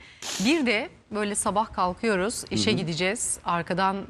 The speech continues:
Speaker 1: böyle bizi uğurlayacak birileri varsa annemiz vesaire böyle dualar ediyorlar. Benim annem hep dua eder.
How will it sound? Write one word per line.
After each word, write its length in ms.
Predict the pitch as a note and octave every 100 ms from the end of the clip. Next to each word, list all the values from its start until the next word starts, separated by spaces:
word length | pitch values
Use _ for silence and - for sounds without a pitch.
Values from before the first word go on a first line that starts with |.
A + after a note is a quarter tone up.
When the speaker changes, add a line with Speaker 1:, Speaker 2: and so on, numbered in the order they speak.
| F3+
Speaker 1:
böyle 280 | F3+ F3 E3+
bizi 160 | E3
uğurlayacak 600 | F3+ F3 F3 F3+ G3 D3+
birileri 320 | F#3+ F3+ G3
varsa 280 | A3 A3+ -
annemiz 680 | - F3+ F3 E3+ E3+ - -
vesaire 540 | E3+ - F3 E3+ F3+
böyle 240 | F#3 F3+ F3
dualar 440 | G3 G3+ G3+ G3+
ediyorlar. 440 | - F#3+ A#3+ A3 G3
Benim 160 | A3+
annem 220 | A#3 A3+ C4
hep 200 | C#4+ -
dua 240 | A#3 A3+
eder. 400 | G#3 G#3+ E4+ -